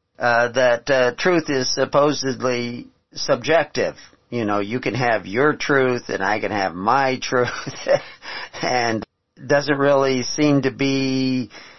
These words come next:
accepted in the minds of many people that there is a truth. Truth is reality.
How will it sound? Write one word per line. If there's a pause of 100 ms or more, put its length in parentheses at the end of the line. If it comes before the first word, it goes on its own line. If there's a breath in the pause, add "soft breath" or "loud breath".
(140 loud breath)
accepted
in
the
minds
of (400)
many
people
that
there
is (160)
a
truth. (480)
Truth
is
reality.